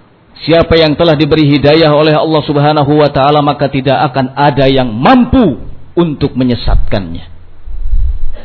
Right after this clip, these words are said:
Bagaimanapun makar yang dibuat oleh musuh-musuh dakwah Syekh Muhammad bin Abdul Wahhab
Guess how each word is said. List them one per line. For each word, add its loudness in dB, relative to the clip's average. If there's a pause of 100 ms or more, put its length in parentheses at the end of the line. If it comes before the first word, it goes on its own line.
(420)
Bagaimanapun 4
makar 2
yang 2
dibuat 2 (340)
oleh 2
musuh-musuh 2
dakwah 4
Syekh 0
Muhammad 2
bin 0
Abdul 2
Wahhab 2